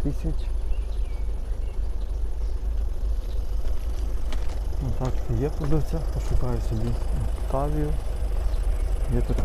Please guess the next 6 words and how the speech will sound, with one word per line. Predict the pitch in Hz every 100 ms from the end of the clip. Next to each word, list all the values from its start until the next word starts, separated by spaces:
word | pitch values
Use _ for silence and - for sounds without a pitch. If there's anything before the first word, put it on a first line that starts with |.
| 113
машинка, | 110 - 143 143
продається. | 110 101 107 127 139 - - - - - - - - - - - - - - - - - - - 110
Дзвоніть. | 120 156 113 107 - - - - - - - - - - - - - - - - - - - - - - - - - - - - - - - - -
Шкода | - 123 104
Octavia | 104 - 107 104 98 -
п'ята. | 143 143 139